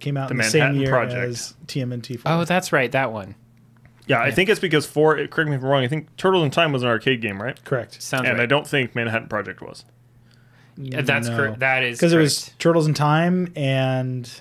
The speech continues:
Speaker 2: T M N T,
Speaker 1: T M N T.
Speaker 2: uh, two for the N E S was
Speaker 3: Yeah.
Speaker 2: the arcade game.
Speaker 1: Mm-hmm.
Speaker 3: And, and then Tournament Fighters was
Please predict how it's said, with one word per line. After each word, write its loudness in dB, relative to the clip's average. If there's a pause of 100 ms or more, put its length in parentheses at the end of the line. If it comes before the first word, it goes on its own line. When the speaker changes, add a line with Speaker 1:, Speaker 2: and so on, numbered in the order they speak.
(500)
Speaker 2:
T -4
M 0
N -2
T, -4
Speaker 1:
T 0
M 4
N 0
T. -2
Speaker 2:
uh, 0
two 0 (100)
for -6
the -4
N -2
E 0
S -2
was -8
Speaker 3:
Yeah. -8
Speaker 2:
the -2
arcade -6
game. -14 (140)
Speaker 1:
Mm-hmm. -8 (300)
Speaker 3:
And, -8
and 0
then 0
Tournament 0
Fighters -2
was -8